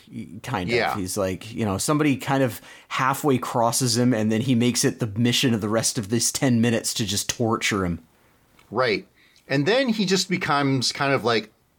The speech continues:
Speaker 2: a schlemazel, this kind of, uh, self-centered dope who
Speaker 1: Mm.
Speaker 2: constantly fails, right?
Speaker 1: Yeah.
Speaker 2: And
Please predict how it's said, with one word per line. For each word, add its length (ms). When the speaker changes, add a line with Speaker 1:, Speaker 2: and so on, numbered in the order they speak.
Speaker 2:
a 60
schlemazel, 1000
this 200
kind 240
of, 260
uh, 360
self-centered 1000
dope 380
who 500
Speaker 1:
Mm. 220
Speaker 2:
constantly 760
fails, 540
right? 340
Speaker 1:
Yeah. 320
Speaker 2:
And 260